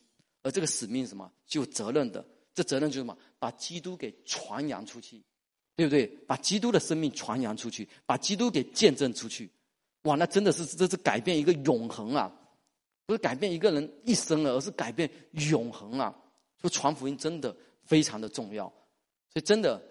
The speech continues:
不要消灭圣灵的感动，随时真的去传福音啊！因为真的，这是，这真的是个太，叫怎么说，叫太有意-，这不能说，真的不能说太有意义的事，太重要的一个事情了，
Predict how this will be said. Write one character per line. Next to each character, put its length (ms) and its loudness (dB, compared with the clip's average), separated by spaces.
不 80 0
要 60 6
消 200 0
灭 120 0
圣 240 0
灵 100 -6
的 100 -2
感 280 -6
动， 200 -6
随 360 -2
时 220 -4
真 100 -6
的 80 -6
去 140 -12
传 300 -18
福 140 -20
音 200 -20
啊！ 240 -6
因 100 0
为 80 0
真 160 0
的， 160 2
这 120 2
是， 240 -4
这 100 6
真 200 4
的 80 6
是 120 0
个 140 4
太， 460 4
叫 160 4
怎 80 -2
么 80 0
说， 220 4
叫 100 2
太 160 8
有 100 6
意-， 260 0
这 100 4
不 100 2
能 120 4
说， 100 -2
真 240 6
的 100 2
不 120 0
能 100 4
说 80 4
太 200 2
有 120 4
意 300 2
义 20 4
的 140 0
事， 260 -6
太 340 0
重 220 -2
要 100 2
的 80 -6
一 40 -10
个 100 -12
事 180 -14
情 240 -20
了， 60 -20